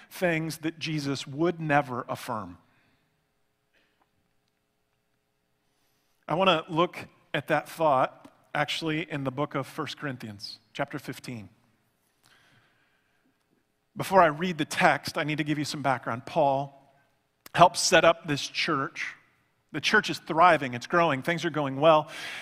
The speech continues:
to the point that Paul can go off and do other things to another city and, and help out and do more ministry. And,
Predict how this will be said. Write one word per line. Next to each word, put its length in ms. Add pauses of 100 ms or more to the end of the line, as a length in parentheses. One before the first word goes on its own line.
(220)
to 100
the 80
point 280
that 120
Paul 240
can 180
go 180
off 300
and 320 (200)
do 200
other 160
things 380
to 120
another 220
city 440
and, 220
and 160
help 260
out 240
and 120
do 100
more 160
ministry. 520
And, 140